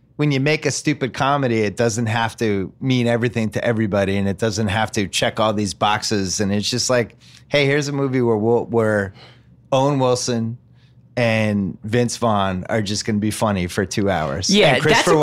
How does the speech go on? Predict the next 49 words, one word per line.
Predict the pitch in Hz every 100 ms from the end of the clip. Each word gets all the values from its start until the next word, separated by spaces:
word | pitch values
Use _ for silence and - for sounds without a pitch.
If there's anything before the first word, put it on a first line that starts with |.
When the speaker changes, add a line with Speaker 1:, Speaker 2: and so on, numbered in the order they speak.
| 147
Speaker 2:
a |
Speaker 1:
Walken's | 262 165
Speaker 2:
crucial | 226
Speaker 1:
gonna | 170
be | 165 170
in |
it, | 175 165
and | 123
Will | 127 156
Ferrell's | 156 165 156
gonna | 156
make | 143 135
a | 113
cameo, | - 175 170 165 165 160 156
and | - 123 117
we're | 123
gonna | 127 139 123 - - - -
see | - 175
some | - 156 135 123 -
nude | - 160 170
girls, | 170 160 165 160 156 123
and | 120 113
it's | 120 113
gonna | 156 151
be | 139
funny, | - 170 170 160
and | 139
it's | 120
gonna | 147 135
be | 127
crazy, | - 156 156 156
and | 139 135
then |
it's | 135 135
gonna | 143 135
end, | - 131 131 123
and | 117 113
your | 113
life's | 113 110
gonna | - 107
be | 101
fine." | - 85 95 -
Speaker 2:
I | 175
think, | 185 262 -
I, | 165 160
I | 165
don't | 214 - - - - -
know | 165 156
a | 156